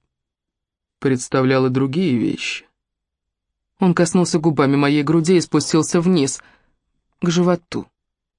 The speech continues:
обжигая мою кожу дыханием. Затем прижался носом к моему пупку, а потом двинулся ниже, ещё ниже. "А Рик?"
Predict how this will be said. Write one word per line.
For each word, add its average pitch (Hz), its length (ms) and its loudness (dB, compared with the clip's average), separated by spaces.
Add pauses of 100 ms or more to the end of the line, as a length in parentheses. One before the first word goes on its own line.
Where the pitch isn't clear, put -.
(140)
обжигая 127 480 0
мою 131 220 2
кожу 131 280 -2
дыханием. - 540 -8 (960)
Затем 170 340 2
прижался 202 440 2
носом 185 340 2
к - 80 -6
моему 170 240 4
пупку, - 360 0
а 196 60 2
потом 190 320 2
двинулся 185 500 2
ниже, 151 500 2 (960)
ещё 180 580 -2
ниже. - 500 -6 (2500)
"А 202 180 0
Рик?" 247 380 -2